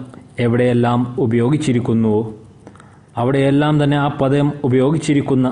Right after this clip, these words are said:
അർത്ഥങ്ങളിൽ നിന്നും ഈ പദം വെറും ഭ്രമാത്മകമായ കാര്യങ്ങൾ അല്ലെന്ന് വ്യക്തമാകുന്നു. ഉദാഹരണത്തിന് സൂറത്തുൽ ഹുജറാത്തിൽ പത്തൊമ്പതാമത്തെ വചനത്തിൽ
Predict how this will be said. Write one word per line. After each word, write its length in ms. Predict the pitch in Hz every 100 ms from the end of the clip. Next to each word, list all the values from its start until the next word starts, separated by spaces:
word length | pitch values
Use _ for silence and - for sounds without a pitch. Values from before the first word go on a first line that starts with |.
| 127 -
അർത്ഥങ്ങളിൽ 540 | 120 120 156 160 151 127
നിന്നും 280 | 123 113 104 - - - - - -
ഈ 100 | 117 131 131
പദം 280 | 131 131 127
വെറും 240 | 120 131 123 120 - - - -
ഭ്രമാത്മകമായ 840 | 110 117 113 123 131 135 127 123 123 120
കാര്യങ്ങൾ 400 | 117 123 135 127 113 - -
അല്ലെന്ന് 320 | 117 120 113 113
വ്യക്തമാകുന്നു. 680 | 110 110 107 113 107 104 98 - - - - - - - -
ഉദാഹരണത്തിന് 840 | 127 123 120 127 135 131 131 120 120 - - -
സൂറത്തുൽ 380 | 127 123 113 120 123
ഹുജറാത്തിൽ 520 | 120 127 127 113 117 - - - - - - - - - -
പത്തൊമ്പതാമത്തെ 760 | 123 - 127 123 123 120 117
വചനത്തിൽ 440 | 113 117 113 110